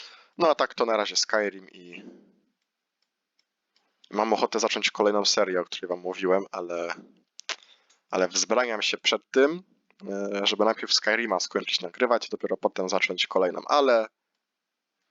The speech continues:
zobaczę jeszcze, jak to będzie. <laughs> Dobra, nieważne. W każdym razie, e,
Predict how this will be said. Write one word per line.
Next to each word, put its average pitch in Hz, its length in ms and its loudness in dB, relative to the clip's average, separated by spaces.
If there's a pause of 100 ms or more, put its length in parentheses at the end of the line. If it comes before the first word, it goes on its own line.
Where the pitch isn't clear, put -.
(160)
zobaczę - 400 0
jeszcze, - 220 -2 (180)
jak - 100 -6
to - 100 -4
będzie. - 220 -6 (240)
<laughs> - 200 -4
Dobra, 113 280 2
nieważne. 127 380 2
W - 40 -20
każdym 147 300 0
razie, 117 280 2 (680)
e, 95 240 4